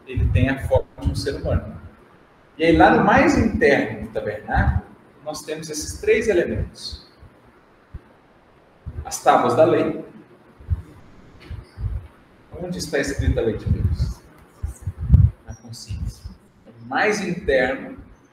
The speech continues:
da criatura, você vai encontrar o quê? As tábuas da lei. O que mais você vai encontrar lá? O cajado. O que representa o cajado? Qual a faculdade mais importante sem a qual não há qualquer progresso do espírito?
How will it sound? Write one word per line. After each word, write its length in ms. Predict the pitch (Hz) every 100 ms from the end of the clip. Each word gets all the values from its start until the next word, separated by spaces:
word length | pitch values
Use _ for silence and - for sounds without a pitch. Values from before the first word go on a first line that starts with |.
| _
da 80 | 120
criatura, 400 | 107 117 117 113
você 140 | -
vai 140 | 135 127
encontrar 340 | 123 123 120
o 40 | -
quê? 120 | -
As 100 | 120
tábuas 340 | - - 202
da 100 | 262
lei. 300 | 302 - - _ _ _ _ _ - - - - -
O 20 |
que 100 | 196
mais 280 | 214 202 143
você 160 | - 147
vai 180 | 151
encontrar 340 | 147 147 143 139
lá? 380 | 127 120 - -
O 40 |
cajado. 920 | 180 165 - 147 131 - - - -
O 180 | _ _
que 80 | _ -
representa 380 | - - 123
o 40 | -
cajado? 340 | 117 110 104 104 _ _ _ _ _ _ _ _ _ _ _ _ _ _ -
Qual 140 | 180
a 60 | -
faculdade 640 | 196 202 165 160 - -
mais 300 | 175 208 190
importante 680 | 170 151 147 - 135 131 -
sem 260 | - - 139
a 120 | 131
qual 260 | 139 143 143
não 60 |
há 120 | 143
qualquer 380 | - - 160 160
progresso 460 | - - 110 110 -
do 60 |
espírito? 360 | - - - -